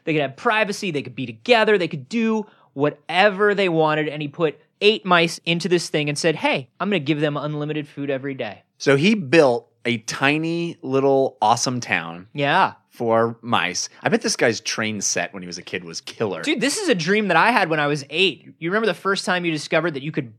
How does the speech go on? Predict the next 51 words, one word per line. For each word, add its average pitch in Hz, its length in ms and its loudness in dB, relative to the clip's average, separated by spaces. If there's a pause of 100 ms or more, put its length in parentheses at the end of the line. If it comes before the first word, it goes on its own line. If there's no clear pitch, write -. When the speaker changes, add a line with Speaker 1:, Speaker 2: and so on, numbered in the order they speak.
Speaker 1:
buy 147 380 4
hamster 143 480 -4
tubing? 208 560 4
Speaker 2:
<laughs> - 60 -20 (680)
Yes. - 580 4
Speaker 1:
Remember 226 240 8
the 240 120 10
first 233 220 8
time 233 160 8
you 214 80 2
saw 143 80 8 (240)
Speaker 2:
Yeah. - 60 -
Speaker 1:
hamster 202 280 2
tubing 202 300 0
in 170 80 0
a 160 40 -2
store 175 400 2
and 180 100 -2
you 165 60 0
were 165 60 4
like, 143 200 0 (400)
"I 196 200 8
could 339 240 0
have 175 260 4
an 170 80 4
unlimited 175 600 4
amount 165 320 6
of 147 80 2
hamster 247 400 -4
tubing." 147 420 -6
Speaker 2:
<laughs> - 60 -10 (580)
Speaker 1:
And 208 220 6
then 214 100 8
I 208 140 8
could - 160 0
just 196 280 -2
have 185 180 4
a 160 40 0
colony 196 580 2
of 156 60 0
hamsters 156 760 -2
all 175 200 2
Speaker 2:
Yeah. 170 120 2
Speaker 1:
around 160 180 2
the - 80 -6
house. - 640 -6
Speaker 2:
That's 110 240 -4
right. 147 240 6
You 135 80 -4
could 131 160 -2
just 131 220 -4